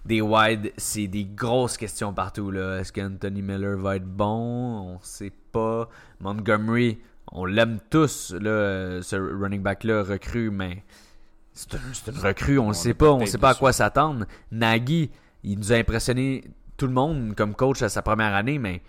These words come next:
Speaker 1: deuxième année, est-ce qu'il va être capable de autant surprendre tout le monde ? On le sait pas. Donc, c'est trop de questions pour moi du côté des Bears.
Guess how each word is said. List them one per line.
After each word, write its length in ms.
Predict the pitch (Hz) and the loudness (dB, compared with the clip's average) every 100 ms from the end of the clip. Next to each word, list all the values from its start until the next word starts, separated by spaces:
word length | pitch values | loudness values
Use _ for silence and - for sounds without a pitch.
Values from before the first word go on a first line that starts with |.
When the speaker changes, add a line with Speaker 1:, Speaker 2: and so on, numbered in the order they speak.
| - _ _ _ | -20 _ _ _
Speaker 1:
deuxième 480 | - 101 123 117 123 | -8 2 2 4 4
année, 220 | 117 127 | 4 2
est-ce 160 | 139 113 | 0 0
qu'il 60 | 110 | 0
va 80 | |
être 60 | 110 | 2
capable 280 | 117 123 120 | 4 2 2
de 100 | 104 | 0
autant 280 | 127 123 135 | 2 2 2
surprendre 400 | - 113 117 123 | 0 -2 -2 -2
tout 100 | 120 | -2
le 60 | 104 | 0
monde ? 340 | 127 151 90 - - | 0 -2 -8 -12 -12
On 140 | 95 | -6
le 80 | 107 | -4
sait 180 | - 123 | -2 -2
pas. 220 | - 131 | 2 2
Donc, 220 | 123 110 - | 2 -2 -4
c'est 100 | 127 | -2
trop 180 | 151 | 0
de 60 | 160 | 0
questions 260 | 123 - 139 | 0 0 -2
pour 140 | 107 | 0
moi 120 | 113 | 0
du 60 | 113 | 0
côté 260 | 107 98 110 | -2 -2 0
des 140 | 98 | 0
Bears. 300 | 92 110 135 | 2 2 2